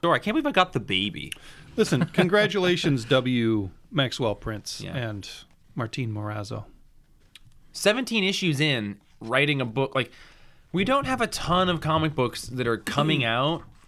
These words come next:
Speaker 1: that are seventeen issues in where those issues can be, like, the best issues, right? Like,
Speaker 2: Yeah.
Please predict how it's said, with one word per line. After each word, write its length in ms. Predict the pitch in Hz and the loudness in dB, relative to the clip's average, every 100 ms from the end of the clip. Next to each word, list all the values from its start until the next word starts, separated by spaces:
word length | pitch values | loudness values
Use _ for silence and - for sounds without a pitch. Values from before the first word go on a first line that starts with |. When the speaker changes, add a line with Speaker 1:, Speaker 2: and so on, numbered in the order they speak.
| - | -14
Speaker 1:
that 180 | 135 127 | -2 0
are 120 | 117 | 0
seventeen 580 | 110 - 131 139 139 151 | -2 -2 -2 0 0 0
issues 340 | 147 139 127 | 0 0 0
in 280 | 113 127 139 | 0 0 0
where 160 | 120 113 | 2 2
those 260 | 113 110 117 | 2 0 -2
issues 420 | 117 - 110 98 | -4 -2 -4 -4
can 180 | - 113 | -4 -2
be, 140 | 107 | -2
like, 180 | 101 98 | -2 -2
the 80 | 107 | -4
best 420 | 87 101 101 - | 0 0 -2 -6
issues, 600 | - 113 95 82 73 - | -8 -6 -6 -10 -14 -4
right? 200 | 117 170 | 0 0
Like, 220 | 151 117 - - - | 0 -4 -8 -10 -2
Speaker 2:
Yeah. 160 | 143 | -2